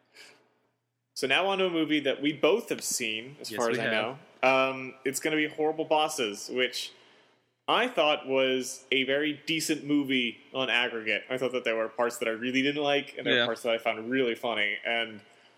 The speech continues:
Speaker 1: it was a nice way to break up all the action and the wizards and the, it was a, it was a solid summer comedy, I
Speaker 2: Yeah,
Speaker 1: thought.
Speaker 2: yeah, for a summer comedy, a really good, yeah, just flat summer comedy. There were,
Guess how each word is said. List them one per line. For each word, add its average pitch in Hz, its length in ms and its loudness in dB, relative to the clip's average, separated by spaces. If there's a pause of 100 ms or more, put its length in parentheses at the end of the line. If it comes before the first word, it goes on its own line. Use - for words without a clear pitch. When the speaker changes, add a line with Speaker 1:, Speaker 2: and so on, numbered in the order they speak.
(600)
Speaker 1:
it 127 100 4
was 127 480 0 (540)
a 120 40 -4
nice 123 360 0
way 127 200 2
to 127 200 -6
break 120 360 0
up 120 180 -2
all 120 180 2
the 120 220 0 (400)
action 123 580 -2
and 120 220 -10
the 120 100 -2
wizards 120 640 -2
and 113 220 -8
the, 110 300 0
it 127 40 2
was 139 160 0
a, 143 140 0 (120)
it 165 80 -2
was 165 100 -2
a 160 60 -2
solid 156 520 2
summer 117 320 -2
comedy, 101 380 -6
I 92 160 -10
Speaker 2:
Yeah, 208 200 4
Speaker 1:
thought. - 200 -6
Speaker 2:
yeah, 165 240 2
for 147 120 0
a 139 60 0
summer 147 260 0
comedy, 131 320 0
a 117 120 2
really 117 280 -2
good, 120 280 -2 (720)
yeah, 123 180 6
just 120 260 -4 (120)
flat 127 320 -2
summer 120 280 0
comedy. 131 340 0
There 117 160 4
were, 117 300 2